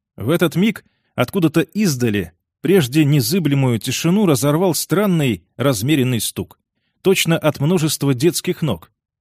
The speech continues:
Однако стук приближался, нарастал и вскоре превратился в дробный и тяжелый мужской топот.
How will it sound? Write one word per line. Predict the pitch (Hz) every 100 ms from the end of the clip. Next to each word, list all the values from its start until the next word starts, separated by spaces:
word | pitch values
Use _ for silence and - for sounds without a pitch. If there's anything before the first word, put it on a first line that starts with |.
| _ _
Однако | 120 131 165 175
стук | 147 - 226 -
приближался, | 143 131 123 196 190 -
нарастал | 143 120 113 - 214 175 - _ _ _
и | 117
вскоре | 113 - 196
превратился | 165 117 110 113 156 156 151 123 - -
в | 107
дробный | 104 143 208 165 165 165
и | - 190
тяжелый | 156 170 131 120 180 165
мужской | 143 139 - - 135
топот. | 120 110 85 - _